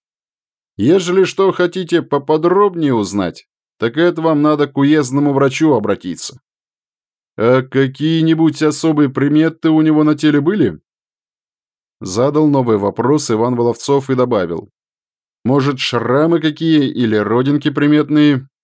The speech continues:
Вспомните, пожалуйста. Это очень важно при установлении тождественности тела".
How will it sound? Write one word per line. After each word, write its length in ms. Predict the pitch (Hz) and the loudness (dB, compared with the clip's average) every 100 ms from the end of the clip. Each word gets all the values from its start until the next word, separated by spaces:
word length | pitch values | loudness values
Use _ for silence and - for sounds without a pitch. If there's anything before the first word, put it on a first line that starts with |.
| _ _ _ _ | _ _ _ _
Вспомните, 640 | - - 226 220 135 113 | -10 -6 -2 0 0 -2
пожалуйста. 680 | 104 101 95 90 - - 85 _ _ _ _ _ | -2 -2 -2 -4 -6 -10 -12 _ _ _ _ _
Это 300 | 117 131 143 | -4 -2 2
очень 400 | 151 147 - 143 | 2 2 0 0
важно 400 | 135 151 135 147 | 2 0 0 -2
при 140 | 127 135 | 0 0
установлении 800 | 131 - 120 117 139 139 127 123 | 0 0 0 0 0 2 2 0
тождественности 1080 | - 123 107 113 123 - 117 120 113 - 117 | 0 -2 -2 -2 -4 -4 -4 -2 -2 -4 -6
тела". 480 | - 131 90 80 | 0 0 0 -6